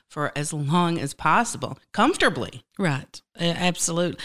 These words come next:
Speaker 2: And that's, that's mine. And I would think most of us, that is our goal
Speaker 1: Mm-hmm.
Speaker 2: as we're coming along, that we settle and that's where we wanna be.
Speaker 1: Yeah.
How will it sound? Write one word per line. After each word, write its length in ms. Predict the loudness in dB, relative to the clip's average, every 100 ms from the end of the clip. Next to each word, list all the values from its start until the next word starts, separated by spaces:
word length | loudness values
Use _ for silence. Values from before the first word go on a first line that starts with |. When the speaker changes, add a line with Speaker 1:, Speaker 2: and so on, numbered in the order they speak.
| -12 0
Speaker 2:
And 120 | 4
that's, 280 | 4 4 -2 -2
that's 240 | 0 2
mine. 360 | 2 4 4 4
And 120 | 2
I 100 | 2
would 320 | 0 -4 -4
think 300 | -2 -2 -2
most 420 | -2 2 2 0
of 140 | -2 -2
us, 340 | -2 -2 -4
that 240 | -2 0 0
is 160 | 0
our 200 | 0 -2
goal 300 | 0 0 2
Speaker 1:
Mm-hmm. 80 | 2
Speaker 2:
as 120 | 0
we're 240 | 0 0 0 -6 -18 -20 -4
coming 300 | 0 2 2
along, 560 | 2 2 2 0 0
that 240 | 0 -2 -4 _ _ _
we 220 | -6 -4
settle 520 | 0 0 0 0 -2 -2
and 120 | -2
that's 220 | -2 -4
where 100 | -4
we 120 | -2
wanna 240 | -2 -2 0
be. 380 | -2 -2 -4 -8
Speaker 1:
Yeah. 440 | -6 -2 -2 -4